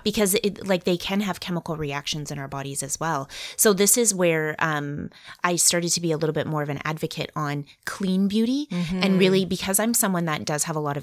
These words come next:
Speaker 1: allergies to nature, so I have to be a little bit careful. I can't have anything with rose water in it or anything like that. So I've started to really, truly research product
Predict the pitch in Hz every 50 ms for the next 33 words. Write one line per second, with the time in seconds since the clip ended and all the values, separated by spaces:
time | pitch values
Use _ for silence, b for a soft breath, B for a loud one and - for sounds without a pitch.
0 | - - - 143 147 147 147 151 151 156 - - 226 220 208 180 147 - - -
1 | 156 214 240 - - 196 151 151 156 143 - - 185 190 190 170 165 170 190 220
2 | 277 269 - - 143 143 - 165 190 175 156 - - 143 143 147 156 151 143 -
3 | - - 165 165 170 - 185 185 190 185 - 185 180 180 185 175 - 175 170 170
4 | 175 170 165 165 170 170 170 160 143 139 135 B B B B B B B B -
5 | 202 202 208 202 202 208 196 175 160 156 - 214 220 240 190 - - - - 175
6 | 165 - - 175 185 180 - - 220 214 214 226 214 - 208 175 170 165 170 170
7 | 165 170 170 156 - - - 180 175 165 165 165 165 B B B B B B -
8 | 190 190 180 - - 180 175 - - - - 165 156